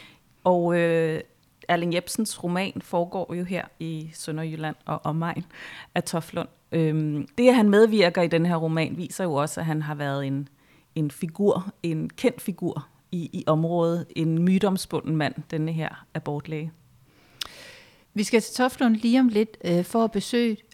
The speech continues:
Speaker 2: arkivet dernede. Der ligger der nemlig et Holst Knudsen arkiv. Og Holst Knudsen, det er altså den her omtalte abortlæge, som har fundet sin vej ind i skønlitteraturen, men så sandelig jo altså også, som du netop lige har sagt,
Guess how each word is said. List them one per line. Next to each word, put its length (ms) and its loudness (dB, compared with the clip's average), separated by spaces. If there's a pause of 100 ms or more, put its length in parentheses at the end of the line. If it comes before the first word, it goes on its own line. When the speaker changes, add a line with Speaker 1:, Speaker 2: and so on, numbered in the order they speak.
Speaker 2:
arkivet 440 0
dernede. 380 2
Der 160 0
ligger 300 -2
der 120 0
nemlig 440 2
et 260 -4
Holst 380 -2
Knudsen 520 2 (360)
arkiv. 460 -4 (320)
Og 80 4
Holst 200 4
Knudsen, 340 2
det 200 4
er 180 4
altså 260 -2
den 260 0
her 180 2
omtalte 840 0
abortlæge, 640 0
som 180 -4
har 80 0
fundet 320 -4
sin 240 -6
vej 260 0
ind 240 -4
i 180 -2
skønlitteraturen, 840 2
men 140 0
så 120 -6
sandelig 300 -2
jo 80 0
altså 240 -4
også, 140 -6
som 120 -4
du 60 -4
netop 300 -4
lige 100 -2
har 40 -2
sagt, 320 -2